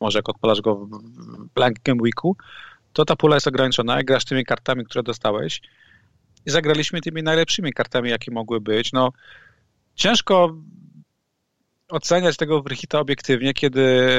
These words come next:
oba Manchestery wygrywają swoje spotkania po jeden zero. Jakkolwiek byś nie ułożył ofensywy tych Manchesterów, no to ciężko było trafić w tą bramkę Pogby albo w bramkę,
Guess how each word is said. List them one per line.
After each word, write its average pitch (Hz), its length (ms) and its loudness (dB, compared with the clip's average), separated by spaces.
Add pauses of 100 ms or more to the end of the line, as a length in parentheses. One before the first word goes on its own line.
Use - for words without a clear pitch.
(960)
oba 143 240 4
Manchestery 123 800 2 (460)
wygrywają 117 480 0
swoje 131 240 -2
spotkania 117 640 -2 (540)
po 110 120 -2
jeden 110 220 -4
zero. 95 260 -2 (1800)
Jakkolwiek 156 600 2
byś 127 280 -2
nie 123 220 2 (480)
ułożył 123 680 2
ofensywy 120 600 0 (100)
tych - 160 -18
Manchesterów, 110 760 -2 (920)
no 131 120 0
to 165 160 2
ciężko 190 400 2
było 131 160 4
trafić 127 420 0
w - 40 -6
tą 123 120 0
bramkę 113 360 0
Pogby 123 380 0
albo 110 220 0
w - 40 -10
bramkę, 110 580 -2